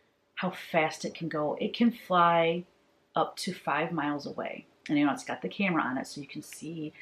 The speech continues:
like, I wanna use it and try to see wildlife, 'cause we have, you know, a river around here and everything, but, I mean, it's his. I'm not gonna use it. <laughs> I wanna get Kevin one,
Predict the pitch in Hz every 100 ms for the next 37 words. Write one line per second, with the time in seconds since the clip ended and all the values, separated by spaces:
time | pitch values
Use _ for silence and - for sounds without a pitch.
0 | - _ 147 143 - _ _ _ _ _
1 | _ _ _ _ - _ 160 226 226 160
2 | 139 135 131 - - - 139 - 131 131
3 | - 139 175 139 147 - - - - 151
4 | - 160 147 127 120 - 117 139 - 208
5 | 202 185 180 170 170 165 156 156 156 147
6 | 135 - _ _ _ 185 165 - - _
7 | _ - 160 - 180 147 - 147 143 -
8 | 127 113 - - - - - - - -
9 | - 202 156 - 147 127 110 175